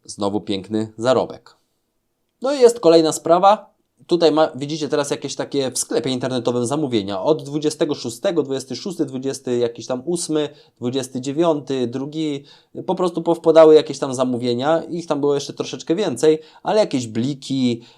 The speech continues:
e, jakieś gotówki, jakieś przelewy niezrealizowane, to wszystko wisiało i postanowiłem, że obdzwonię tych klientów. I wyobraźcie sobie, że sto procent skuteczności.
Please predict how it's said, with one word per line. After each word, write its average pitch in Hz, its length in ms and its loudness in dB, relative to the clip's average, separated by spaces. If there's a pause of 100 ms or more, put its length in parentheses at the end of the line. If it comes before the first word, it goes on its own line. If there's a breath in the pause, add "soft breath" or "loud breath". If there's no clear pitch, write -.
(160 loud breath)
e, 123 180 2
jakieś 139 520 0
gotówki, 120 840 -2
jakieś 147 360 -4
przelewy 139 540 2
niezrealizowane, 123 960 2
to 123 100 -6
wszystko - 340 -4
wisiało 117 480 0
i 233 100 -4
postanowiłem, 175 580 0
że 165 100 6
obdzwonię 143 420 4
tych 143 160 -6
klientów. 104 600 0 (360 soft breath)
I 220 160 2
wyobraźcie 180 680 0
sobie, 165 280 2
że 156 120 2
sto - 180 -2
procent 160 360 0
skuteczności. 104 760 -8